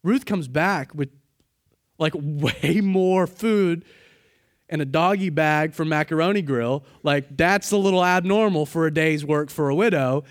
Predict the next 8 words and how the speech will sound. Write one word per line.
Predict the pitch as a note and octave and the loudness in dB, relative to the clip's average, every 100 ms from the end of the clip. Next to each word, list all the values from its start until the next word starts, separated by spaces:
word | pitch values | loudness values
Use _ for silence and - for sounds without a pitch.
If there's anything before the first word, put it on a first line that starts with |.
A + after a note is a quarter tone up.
| - - | -12 -2
Naomi's | G3 G3+ C4+ E4+ F4 D4 | 0 2 2 2 2 0
seeing | - E4+ D4+ C4 | -2 0 2 2
what's | A3+ - | 0 0
happening. | F#3 D#3 F3+ E3+ G#3+ B3+ - - | 0 0 -2 -2 -2 -4 -12 -10
She's | - - D#4+ F4 | -4 0 2 2
watching. | A3 G#3+ F3 - F#3+ F#3 G#3 - _ | 2 2 2 0 -2 -2 -4 -12 _
She's | - - C#4+ E4 F4 C4+ | -8 -2 0 2 2 0
observing. | D4 A#3 F#3+ F3 D#3 D3+ D#3+ A#3 C4 | -2 -4 -2 0 0 0 -2 -2 -8